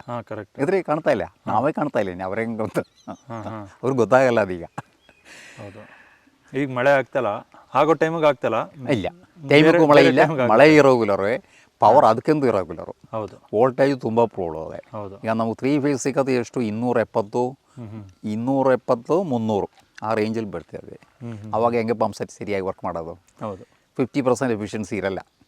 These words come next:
Speaker 1: ಎಷ್ಟು ಬೋರ್ ಇದೆ ಸರ್ ನಿಮ್ಮ ಒಂದು ನಲವತ್ತು
Speaker 2: ನಮಗೆ
Speaker 1: ಎಕರೆಗೆ?
Speaker 2: ನಲವತ್ತು ಎಕರೆಲಿ ಒಟ್ಟು ಒಂದು ಹನ್ನೆರಡು, ಹದಿಮೂರು ಬೋರ್‌ಗಳಿವೆ.
Speaker 1: ಹನ್ನೆರಡು, ಹದಿಮೂರು
Speaker 2: ಹೌದು,
Speaker 1: ಬೋರ್.
Speaker 2: ಹೌದು, ಹೌದು.
Speaker 1: ಓಕೆ.
Speaker 2: ನಮ್ಮ ತೋಟದ ಒಳಗೇನೆ ಒಂದು ಟಿ ಸಿ ಅದೇ.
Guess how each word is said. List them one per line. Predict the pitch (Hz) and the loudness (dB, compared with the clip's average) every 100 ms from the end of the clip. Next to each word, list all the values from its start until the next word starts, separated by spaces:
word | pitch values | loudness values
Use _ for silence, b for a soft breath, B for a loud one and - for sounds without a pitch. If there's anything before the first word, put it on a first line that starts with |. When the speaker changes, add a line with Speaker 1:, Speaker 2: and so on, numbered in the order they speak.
| - | -10
Speaker 1:
ಎಷ್ಟು | 151 - | -8 -6
ಬೋರ್ | 180 151 | -2 -2
ಇದೆ | 123 107 | -2 -8
ಸರ್ | 117 110 | -14 -14
ನಿಮ್ಮ | 107 | -12
ಒಂದು | 104 104 104 | -12 -14 -12
ನಲವತ್ತು | 107 127 | -6 -4
Speaker 2:
ನಮಗೆ | 165 170 | 0 2
Speaker 1:
ಎಕರೆಗೆ? | 160 156 | 2 2
Speaker 2:
ನಲವತ್ತು | 147 135 139 135 | 0 0 0 0
ಎಕರೆಲಿ | 131 143 | -2 -2
ಒಟ್ಟು | 127 120 135 | -4 -4 -8
ಒಂದು | 123 123 120 120 | -6 -8 -8 -8
ಹನ್ನೆರಡು, | 117 113 120 | -8 -6 -8
ಹದಿಮೂರು | 113 117 113 | -8 -10 -10
ಬೋರ್‌ಗಳಿವೆ. | 95 95 85 78 | -10 -10 -12 -14
Speaker 1:
ಹನ್ನೆರಡು, | 113 123 117 | -12 -10 -8
ಹದಿಮೂರು | 107 110 107 | -10 -12 -14
Speaker 2:
ಹೌದು, | 104 95 | -10 -10
Speaker 1:
ಬೋರ್. | 87 | -10
Speaker 2:
ಹೌದು, | 85 | -14
ಹೌದು. | - - | -18 -20
Speaker 1:
ಓಕೆ. | - - - | -20 -12 -6
Speaker 2:
ನಮ್ಮ | 107 123 131 | -4 -4 -8
ತೋಟದ | 127 123 135 | -4 -6 -4
ಒಳಗೇನೆ | 131 123 131 | -2 -2 -4
ಒಂದು | 147 135 120 | -6 -10 -10
ಟಿ | 113 | -10
ಸಿ | 101 104 | -8 -10
ಅದೇ. | 80 | -10